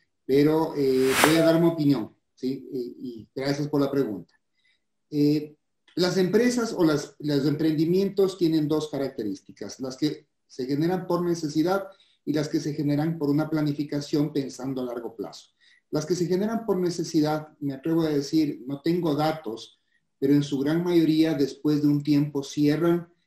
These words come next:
y se dedican a otra actividad o van a buscar trabajo. Normalmente en esta pandemia, ¿sí? Eh, se generaron muchos de esos emprendimientos por necesidad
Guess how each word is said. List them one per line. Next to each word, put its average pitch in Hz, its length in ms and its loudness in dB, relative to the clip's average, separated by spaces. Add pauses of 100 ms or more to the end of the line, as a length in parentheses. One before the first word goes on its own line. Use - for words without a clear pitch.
(140)
y 180 120 -2
se 165 180 0
dedican 147 440 2
a 131 100 -6
otra 143 160 -4
actividad 139 640 0
o 135 100 0
van 139 200 0
a 127 60 -2
buscar - 320 -14
trabajo. 147 460 -4 (320)
Normalmente 180 560 2
en 156 120 4
esta 165 320 0
pandemia, 151 800 0
¿sí? 143 340 -4 (340)
Eh, 135 240 0
se 156 120 -4
generaron 156 460 0
muchos 170 380 0
de 156 80 0
esos 156 200 -4
emprendimientos 139 840 -2
por 135 160 -4
necesidad 156 640 -2